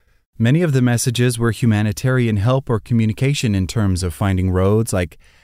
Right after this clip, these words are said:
'Hey, how can I get to the train station in the next village?'" says Tapiador. That was designed to aid Russians seeking to flee their country as the inevitability of war and crippling sanctions began to rise.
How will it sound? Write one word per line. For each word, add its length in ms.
'Hey, 340
how 260
can 160
I 80
get 180
to 80
the 80
train 280
station 400
in 100
the 80
next 240
village?'" 580
says 240
Tapiador. 600
That 200
was 160
designed 400
to 180
aid 160
Russians 640
seeking 320
to 140
flee 240
their 180
country 460
as 100
the 160
inevitability 720
of 160
war 380
and 260
crippling 460
sanctions 560
began 340
to 140
rise. 560